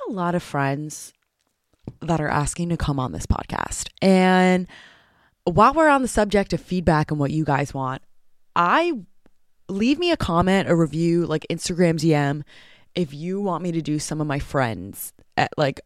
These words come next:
like, do some friend episodes. 'Cause normally I try and get guests on here who are gonna have an impact in your life and maybe a conversation that will be worth your time and lasting and educational.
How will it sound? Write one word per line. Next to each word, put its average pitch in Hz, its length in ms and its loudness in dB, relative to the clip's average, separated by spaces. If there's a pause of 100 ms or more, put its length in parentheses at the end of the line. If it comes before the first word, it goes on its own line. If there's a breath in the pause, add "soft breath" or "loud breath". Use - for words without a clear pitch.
(160)
like, 160 260 -2
do 185 100 -4
some 165 220 -6
friend 127 520 -4
episodes. - 520 -4
'Cause 156 180 -4
normally 240 400 0
I 170 120 -2
try - 180 -8
and 349 100 -6
get 226 120 -4
guests 151 340 -6
on 180 160 -2
here 190 320 -6 (640 loud breath)
who - 80 2
are 175 80 0
gonna 185 140 -6
have 214 140 -4
an 302 120 -8
impact 208 640 -10 (720)
in 190 120 -10
your 175 140 -8
life 147 280 -10
and 190 60 -12
maybe 247 300 -4 (840 loud breath)
a 269 120 -2
conversation 277 600 -2
that 277 200 -2
will 277 120 -2
be 277 220 0
worth 208 300 -4
your 285 80 -4
time 262 560 -4
and 185 200 -8
lasting 196 640 -6
and - 100 -10
educational. 202 1000 -2